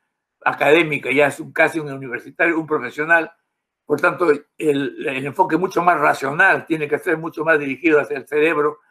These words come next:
hacia su manera de pensar, que a sus actitudes básicas, que son las que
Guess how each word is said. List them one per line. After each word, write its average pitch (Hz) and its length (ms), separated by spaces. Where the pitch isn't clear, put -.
hacia 131 320
su 135 160
manera 156 340
de 143 80
pensar, 156 460
que 139 100
a 127 40
sus 131 220
actitudes 135 540
básicas, 160 560
que 131 160
son 143 180
las 143 160
que - 220